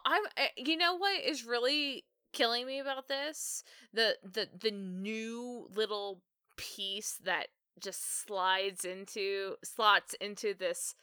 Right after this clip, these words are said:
puzzle of pain. It, it, it's that Dean knows that he has to live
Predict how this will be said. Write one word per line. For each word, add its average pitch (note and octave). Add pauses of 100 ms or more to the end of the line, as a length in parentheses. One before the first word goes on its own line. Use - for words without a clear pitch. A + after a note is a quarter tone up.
(580)
puzzle F3+
of D#3+
pain. F#3 (540)
It, G#3 (760)
it, G#3+ (120)
it's A3+
that G#3+ (540)
Dean C#4+ (1300)
knows A3+ (100)
that -
he A3
has G3 (160)
to F#3 (520)
live G3+